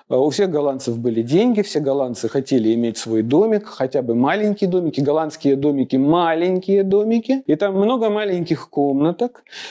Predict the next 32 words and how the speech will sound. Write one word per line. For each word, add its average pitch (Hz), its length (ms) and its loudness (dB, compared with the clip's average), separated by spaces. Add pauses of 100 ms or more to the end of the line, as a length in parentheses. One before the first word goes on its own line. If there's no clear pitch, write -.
(120)
и - 80 2
в 160 160 -6
каждой 214 540 2
маленькой 202 520 -2
комнатке 214 480 0
на 185 140 -2
маленькой 175 500 0
сцене 190 320 0
должна 160 320 0
висеть 160 320 -2
маленькая 170 540 0
картинка, 131 800 -4 (360)
а 117 140 -2
самая 262 460 0
лучшая 262 320 0
картинка 226 460 -2
в 185 80 -2
данном 170 260 0
случае — 160 380 0
это 160 100 -4
натюрморт. 156 640 0
Почему 220 440 0
натюрморт? 220 600 0
Потому 165 380 0
что 147 200 -2
голландцы 139 640 -2
к - 80 -4
этому 107 340 -4
времени, 247 500 2
они 151 280 2
уже 185 240 2
протестанты. 147 880 -4